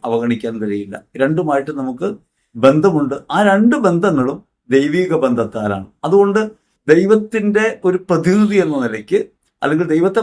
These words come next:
പ്രകാശിപ്പിക്കുന്നവൻ എന്ന നിലയ്ക്ക്, സൃഷ്ടികളുടെ എല്ലാം മകുടമായി നിൽക്കുന്ന മനുഷ്യൻ സർവസൃഷ്ട പ്രപഞ്ചത്തിനും ദൈവാനുഭവത്തിന്റെ തലമാണ് എന്ന കാര്യം ഓർക്കണം. ഈ മനുഷ്യനിലാണ് സകല പ്രപഞ്ചത്തെയും നമുക്ക്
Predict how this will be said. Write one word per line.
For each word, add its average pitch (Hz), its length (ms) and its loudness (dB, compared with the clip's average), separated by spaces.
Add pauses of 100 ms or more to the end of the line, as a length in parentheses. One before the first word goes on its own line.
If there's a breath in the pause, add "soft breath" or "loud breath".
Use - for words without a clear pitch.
പ്രകാശിപ്പിക്കുന്നവൻ 185 1000 -4
എന്ന 123 160 -6
നിലയ്ക്ക്, 113 320 -4 (840)
സൃഷ്ടികളുടെ 190 640 0
എല്ലാം 185 160 0 (120)
മകുടമായി 175 560 2
നിൽക്കുന്ന 131 280 -6 (100)
മനുഷ്യൻ 120 340 0 (680)
സർവസൃഷ്ട 175 600 -2 (120)
പ്രപഞ്ചത്തിനും 135 640 -4 (500)
ദൈവാനുഭവത്തിന്റെ 170 1080 2
തലമാണ് 120 500 -2 (380)
എന്ന 127 120 0 (100)
കാര്യം 113 340 -4
ഓർക്കണം. 127 320 -8 (340)
ഈ 190 40 -2 (100)
മനുഷ്യനിലാണ് 185 800 0 (680)
സകല 156 300 0 (140)
പ്രപഞ്ചത്തെയും 165 760 0 (1200)
നമുക്ക് 127 340 -2